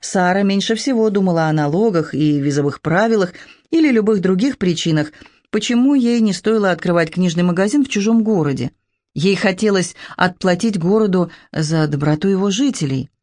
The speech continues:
Книги прекрасно подходили для этой цели, и было очевидно, что город нуждается в книгах, хотя его жители это пока не осознали. Ей приятно было думать, что книги Эмми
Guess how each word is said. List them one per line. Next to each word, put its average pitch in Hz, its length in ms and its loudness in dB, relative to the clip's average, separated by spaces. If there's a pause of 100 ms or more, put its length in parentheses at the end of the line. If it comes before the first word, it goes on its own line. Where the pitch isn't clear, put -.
(320)
Книги 202 460 2
прекрасно 160 540 -2
подходили 170 480 -2
для 190 200 0
этой 147 200 -2
цели, 135 420 -4 (480)
и 170 60 2
было 185 240 2
очевидно, 180 520 0
что 156 220 -2
город 165 300 0
нуждается 196 560 0
в - 60 -14
книгах, 151 360 0 (300)
хотя 262 260 0
его 226 180 0
жители 208 380 0
это 170 200 -2
пока 170 300 -2
не 165 120 0
осознали. 170 680 -2 (460)
Ей 165 220 2
приятно 170 480 0
было 226 200 0
думать, 170 400 0 (200)
что - 180 -6
книги 202 360 0
Эмми 180 460 0